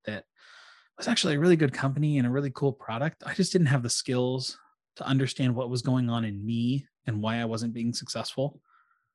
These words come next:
And nobody there could tell me why I wasn't successful. They didn't know either. Everyone said I was doing everything right. But what was really happening was for those seven months, I would follow all the steps, I would do the actions, I would say the scripts. But what was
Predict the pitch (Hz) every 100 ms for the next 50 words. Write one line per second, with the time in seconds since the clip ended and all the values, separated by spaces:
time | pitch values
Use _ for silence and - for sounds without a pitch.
0 | _ _ _ _ - 135 131 147 165 156
1 | 113 117 135 - 143 - 143 143 131 127
2 | 131 131 139 139 131 139 139 113 110 127
3 | 127 131 123 117 131 160 175 _ _ _
4 | _ _ _ _ _ _ _ 143 160 151
5 | - 143 139 127 131 127 120 120 110 117
6 | 117 110 - - _ _ 143 131 135 143
7 | 139 147 123 147 135 117 190 - 120 113
8 | 110 120 - 127 127 127 139 120 113 139
9 | 165 - - - _ _ _ _ - 120
10 | 113 - 139 143 139 127 127 - 135 -
11 | - 110 110 127 117 113 107 - 113 107
12 | 113 - 107 - - 113 - - - -
13 | _ - _ _ _ _ _ - 151 135
14 | 131 131